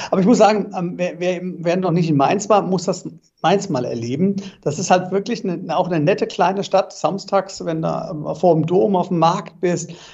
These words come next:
ja, und du, ich meine, ich hab, ihr hört den Dialekt ja immer nach, ich höre ihn, aber wenn ich dann in Mainz bin, denke ich, „Oh, das ist wirklich krass.“ <laughs> Ähm, und,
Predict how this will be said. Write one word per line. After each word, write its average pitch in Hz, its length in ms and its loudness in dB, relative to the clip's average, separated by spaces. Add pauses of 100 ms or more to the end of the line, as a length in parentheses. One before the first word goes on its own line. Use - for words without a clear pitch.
(100)
ja, 165 120 4
und 175 400 -2
du, 165 380 -4
ich 151 120 -4
meine, 147 180 2
ich 147 80 0
hab, 160 120 0
ihr 143 180 0
hört 151 180 4
den 147 160 -2
Dialekt 151 400 0
ja - 60 0
immer 190 160 2
nach, 190 120 2
ich - 180 -10
höre 180 120 4
ihn, 202 120 2
aber 180 180 2
wenn 170 100 -4
ich 151 80 -6
dann - 120 0
in 139 140 -2
Mainz 214 360 2
bin, 175 160 -2
denke 165 200 -4
ich, - 120 -8
„Oh, 214 200 2
das 156 160 -6
ist 165 140 -6
wirklich 202 260 -2
krass.“ 180 400 -6 (160)
<laughs> 220 160 -6
Ähm, 196 280 8 (680)
und, - 440 -4